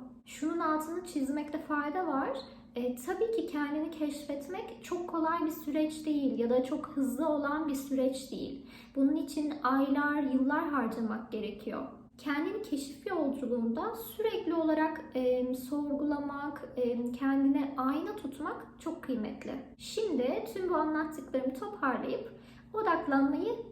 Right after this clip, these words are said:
nasıl iyileştirebiliriz sorusuna gelelim. Odaklanmayı artırmak için yapabileceğimiz en önemli şeylerden biri aynı anda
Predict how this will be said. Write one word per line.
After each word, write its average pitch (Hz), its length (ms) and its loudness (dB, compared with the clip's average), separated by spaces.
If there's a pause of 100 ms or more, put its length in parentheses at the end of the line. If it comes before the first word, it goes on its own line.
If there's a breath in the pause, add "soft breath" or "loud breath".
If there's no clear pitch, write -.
nasıl 370 340 0
iyileştirebiliriz 262 1000 2
sorusuna 247 480 0
gelelim. 196 460 -2 (420)
Odaklanmayı 285 760 4 (100)
artırmak 320 640 2
için 359 520 -2
yapabileceğimiz 285 840 2 (120)
en 381 180 -2
önemli 254 320 2
şeylerden 277 840 0
biri 381 340 0 (720)
aynı 349 300 2
anda 302 400 4